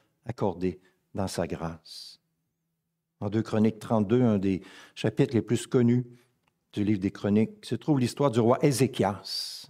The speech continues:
roi de Juda. Ézéchias entend dire que le terrible roi Sennacherib se pointe le nez et il a vaincu et détruit tous les villes, tous les villages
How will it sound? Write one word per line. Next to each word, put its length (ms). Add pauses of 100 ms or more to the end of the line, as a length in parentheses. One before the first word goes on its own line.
roi 260
de 120
Juda. 360 (1800)
Ézéchias 640
entend 340
dire 320
que 100
le 640 (800)
terrible 840
roi 680 (140)
Sennacherib 1080 (1080)
se 180
pointe 360
le 140
nez 420
et 80 (1040)
il 160
a 40
vaincu 400
et 60
détruit 340
tous 160
les 160
villes, 300
tous 220
les 80
villages 520